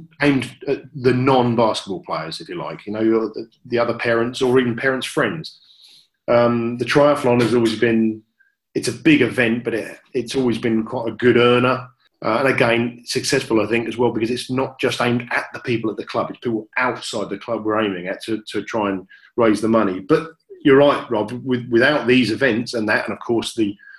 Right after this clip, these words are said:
the, the quiz nights that go on throughout the year that are hugely successful as well, uh, the club would,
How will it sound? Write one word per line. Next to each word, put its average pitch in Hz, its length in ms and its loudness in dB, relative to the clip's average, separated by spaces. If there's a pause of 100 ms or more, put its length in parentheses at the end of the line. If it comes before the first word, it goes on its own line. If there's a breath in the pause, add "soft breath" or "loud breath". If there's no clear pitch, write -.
(240 loud breath)
the, - 180 -4
the - 140 -20
quiz 117 260 2
nights 113 260 0
that 110 80 -4
go 113 200 2
on 113 100 2
throughout 113 320 0
the 110 80 0
year 107 300 4
that 107 260 -2
are 113 220 -6
hugely 113 340 -4
successful 113 540 -2
as 107 100 0
well, 110 420 2 (180)
uh, 120 240 4
the 120 100 2
club 147 260 2
would, 139 160 4